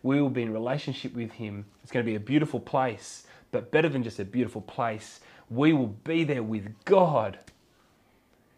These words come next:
This unboxing of heaven, this unboxing of heaven is designed so that we would watch on and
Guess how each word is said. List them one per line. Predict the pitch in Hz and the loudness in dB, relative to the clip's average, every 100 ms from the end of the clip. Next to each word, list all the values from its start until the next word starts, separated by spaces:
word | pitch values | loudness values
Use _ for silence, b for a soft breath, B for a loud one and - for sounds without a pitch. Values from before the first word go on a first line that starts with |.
| _ _ _ _ | _ _ _ _
This | 139 214 202 - - - | 0 0 0 -8 -18 0
unboxing | 165 214 196 131 185 202 - - 151 135 156 175 - | 4 6 6 4 6 6 4 0 2 2 0 -2 4
of | 151 147 | 6 6
heaven, | 139 190 196 151 127 170 208 - - | 4 2 4 4 4 4 0 -6 0
this | 170 175 | 2 2
unboxing | - 208 220 185 190 - 180 | 6 6 8 6 4 4 2
of | 170 | 4
heaven | 175 190 160 147 156 B B B | 6 6 6 4 2 B B B
is | 170 | 0
designed | 151 165 160 185 185 175 170 B B | 0 2 6 8 8 6 4 B B
so | - 180 | 6 10
that | 180 175 - - | 12 10 6 -4
we | 151 226 | 4 6
would | 240 214 175 | 8 6 6
watch | 170 214 208 - - | 8 6 6 0 2
on | 202 196 185 185 185 | 6 8 8 6 4
and | 185 180 180 | 4 6 4